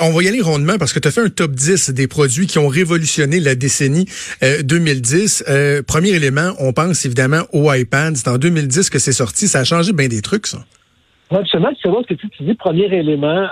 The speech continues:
Speaker 2: euh, auquel on pense, puis quand je m'amuse à dire aux gens, « Hey, c'est quoi qui a marqué la décennie ? » Quasiment tout le monde dit, « Le iPhone. »
Speaker 1: Ouais.
Speaker 2: L'iPhone, là, euh, le, le arrêt sur image, là, c'était,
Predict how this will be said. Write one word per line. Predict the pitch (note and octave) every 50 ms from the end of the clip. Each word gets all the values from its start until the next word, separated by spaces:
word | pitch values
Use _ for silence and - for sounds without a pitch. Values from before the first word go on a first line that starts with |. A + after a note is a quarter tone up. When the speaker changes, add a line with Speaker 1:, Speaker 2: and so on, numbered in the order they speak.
| B2+
Speaker 2:
euh, | B2+ B2+ B2+ -
auquel | C#3 C3+ C3 - F3+ F#3 F#3
on | D#3 B2+
pense, | - - D3 F3 G3+ G3 F#3
puis | - - C3+
quand | - F3+ F#3 G3+ G3+
je | E3+
m'amuse | E3+ D3 C#3+ F3 G3+ F#3
à | F3+ D3+ C3+
dire | C#3 F3 F3
aux | E3+ D3 C3+ C3
gens, « | C#3 D#3 F#3 G3+ - - - - D3
Hey, | F#3 G3+ -
c'est | - C#3
quoi | - C4 C4
qui | - -
a | D3
marqué | C#3 C3 - - -
la | A3 G3 D3+
décennie ? » | C3+ C#3+ D3+ C3 - E3+ D3 C#3 F#3+ A3
Quasiment | - E3 C3+ C3+ F3+ F3+
tout | - G3+
le | E3+
monde | F3+ A3 A#3 F3+
dit, « | D#3 F3 F#3
Le | E3+ E3+
iPhone. » | D3+ C#3+ B2 C3 B2 - - F3+ G3 G3 F3 C3 - - - - - -
Speaker 1:
Ouais. | - C3+
Speaker 2:
L'iPhone, | C#3+ E3 F#3+ - G3 C3 - G#3 B3+ C#4+ A3+
là, | F3 E3+ G3+ A#3 - - - - -
euh, | C3 B2+ B2+ B2+ - - _
le, | C#3 B2 B2+ B2+ B2+ - B2
le | B2 A#2+ A#2 B2 C3 - -
arrêt | B2+ B2 A#2+ F3+ A#3
sur | A3 - G#3 F3
image, | D#3+ D3+ D#3+ G#3+ C4+ A#3+ E3+ D3+
là, | D#3+ F3+
c'était, | E3+ - - D3+ D3 C#3